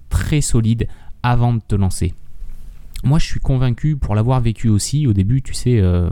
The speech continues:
je te raconterai un peu tout ça en détail, euh, plus tard, mais,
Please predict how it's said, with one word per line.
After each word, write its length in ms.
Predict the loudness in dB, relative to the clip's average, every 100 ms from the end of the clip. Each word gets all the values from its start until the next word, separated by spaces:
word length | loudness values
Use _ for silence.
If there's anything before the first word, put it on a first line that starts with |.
| -2 -2
je 100 | -2
te 80 | -2
raconterai 440 | 0 0 2 2
un 80 | 0
peu 140 | 0
tout 140 | -4 -4
ça 160 | -2
en 60 | 0
détail, 440 | 0 0 0 2
euh, 300 | 2 2 0 -2
plus 140 | 0 0
tard, 260 | 2 2
mais, 240 | 2 2